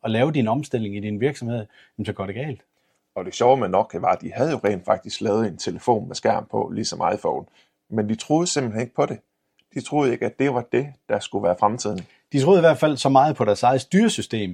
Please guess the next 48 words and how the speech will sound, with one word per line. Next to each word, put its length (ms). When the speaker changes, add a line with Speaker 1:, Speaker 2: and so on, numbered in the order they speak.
Speaker 2:
Ja. 140
Speaker 1:
som 380
var, 260
nok 240
var 180
noget 340
forældet 360
i 120
forhold 340
til, 260
da 60
Google 360
kom 180
med 160
deres, 480
eller 400
iPhone 460
og, 320
øh, 280
og 100
hvad 100
hedder 200
det, 320
O 300
S-systemet, 760
det 100
kom 240
inden 180
for 180
Apple. 280
Jamen, 360
så 140
kunne 140
man 100
bare 160
se, 300
at 80
det 160
var, 280
det 160
var 80
altså 220
ved 120
at 60
være 100
forældet, 320
det 80
der. 140